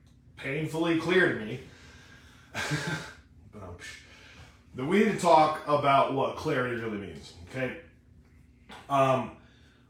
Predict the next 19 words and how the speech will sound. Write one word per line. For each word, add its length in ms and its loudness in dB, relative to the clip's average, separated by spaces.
I 360 6
think 680 -2
that 260 0
it's 460 -6
one 320 4
of 80 2
the 100 2
most 400 2
<clears throat> 240 -14
indispensable 1300 2
things 640 -4
that 180 -4
a 120 -4
person 680 0
can 280 -6
obtain, 840 -4
get, 400 0
or 200 -2
develop. 680 -2